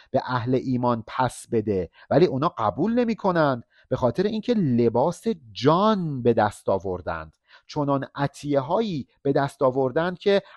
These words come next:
اصلاً مال دنیا در چشمشون ارزشی نداره. غرق در نعمات الهی هستند. برمیگردن می‌گن: "صوفیم و خرقه ها انداختیم، باز نستانیم چون در باختیم."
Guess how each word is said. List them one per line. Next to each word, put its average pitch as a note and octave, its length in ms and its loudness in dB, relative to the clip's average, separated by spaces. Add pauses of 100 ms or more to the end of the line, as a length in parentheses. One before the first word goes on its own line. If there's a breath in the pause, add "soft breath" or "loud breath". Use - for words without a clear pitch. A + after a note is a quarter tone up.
اصلاً E3 340 -4
مال C3+ 580 0
دنیا C#3+ 600 -2 (240 soft breath)
در C3+ 280 2 (120)
چشمشون G#3 720 -4 (100)
ارزشی B2 600 -4
نداره. D#3+ 600 4 (400)
غرق A#3 520 -2
در G3 240 -2
نعمات F3 680 -2
الهی D3 400 4
هستند. B2 560 -4 (240)
برمیگردن F#3+ 680 -4
می‌گن: F3 440 -4 (340)
"صوفیم G3+ 840 0
و G#3+ 60 2
خرقه A#2+ 500 2
ها G#3 240 2
انداختیم، C#3 1500 2 (240 soft breath)
باز D3 460 4
نستانیم F3+ 1120 -2
چون D#3+ 340 -4
در C3+ 360 0
باختیم." F#2+ 1080 0